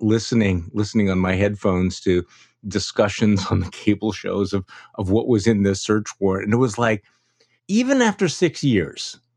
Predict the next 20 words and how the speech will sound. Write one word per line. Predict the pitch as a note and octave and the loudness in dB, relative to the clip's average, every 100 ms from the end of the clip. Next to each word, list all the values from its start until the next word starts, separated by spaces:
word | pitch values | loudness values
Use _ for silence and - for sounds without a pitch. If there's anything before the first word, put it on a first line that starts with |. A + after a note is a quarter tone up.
| - | 0
this | C#3 | 0
stuff | - C#3+ - | 2 0 2
is | A#2 G2+ | 0 -2
jaw-dropping. | D#2+ G2 G2 G2 D#2+ D#2+ C#2 - - - _ _ _ - | -2 2 2 2 -2 -8 -10 -14 -18 -20 _ _ _ -8
The | G#2 | -4
fact | B2+ A2+ G#2+ | 0 -2 -2
that | F#2+ | -6
the | A2 | -6
president | - A#2 A2+ A2 G2+ F#2 - G2+ | -2 0 0 0 0 -2 -6 -2
basically | G#2+ A2+ - A2+ G2+ | 2 2 0 0 0
took | F#2 - F#2 - | 0 0 -2 0
this | G2 F2+ | -2 -2
super | - - C3 A2+ G2+ | -2 0 0 2 0
secret | - A#2 - F#2 | 0 -2 0 -6
stuff, | - - F2+ - | -4 -2 -2 -2
stuff | - C3+ | -2 -2
that's | - F#2+ | -2 -6
supposed | - - B2+ B2+ - | -8 -4 0 0 0
to | B2 | -2
be | F#2 G#2+ G2 | 2 2 2